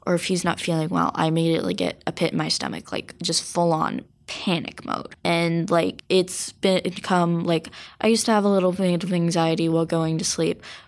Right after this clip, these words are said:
but now, like, I ha-, normally I will completely, like, I'll turn into an anxious wreck. I've learned ways to cope with it because of the pandemic, and it's had a really big impact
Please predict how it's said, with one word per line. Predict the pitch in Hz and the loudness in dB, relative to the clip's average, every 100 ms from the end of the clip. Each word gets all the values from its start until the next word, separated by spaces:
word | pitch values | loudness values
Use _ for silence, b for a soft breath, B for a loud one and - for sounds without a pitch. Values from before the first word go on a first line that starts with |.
| _ | _
but | 180 170 - | 0 0 0
now, | 175 180 175 170 165 | 0 2 4 4 4
like, | 165 160 - - _ | 2 0 -2 -14 _
I | 165 165 | -4 -2
ha-, | - - - _ _ | -4 -6 -6 _ _
normally | 180 180 175 165 165 - | 2 2 2 0 -2 -4
I | 165 165 | -2 0
will | 160 156 160 - | 0 -2 -4 -8
completely, | - 170 - 165 - 160 160 160 - | -6 -6 -2 -4 -2 -2 -2 -4 -4
like, | 147 - - | -4 -4 -4
I'll | 165 | -4
turn | 165 165 160 | -4 -4 -4
into | 156 - | -4 -4
an | 165 | -4
anxious | 156 151 - - | -4 -4 -4 -4
wreck. | 190 185 175 - _ - | 0 0 0 -6 _ -4
I've | 160 165 160 | -2 -2 -2
learned | 175 165 165 165 | -2 -2 -2 -2
ways | 170 160 175 | 0 2 0
to | - | -4
cope | - 202 | 0 0
with | 185 175 | 0 -6
it | 185 - B B B | -8 -8 B B B
because | - 175 - 208 185 175 | -8 -6 -2 0 2 0
of | 175 | -4
the | 170 | -6
pandemic, | - - - - - - | -4 -4 -4 -4 -6 -4
and | 85 | -2
it's | 87 - - - _ | -2 -2 -8 -12 _
had | - 170 | -2 0
a | 170 | 0
really | 170 165 165 | 0 0 2
big | 165 - | 0 0
impact | 160 156 - - - | -2 -2 -2 -4 -4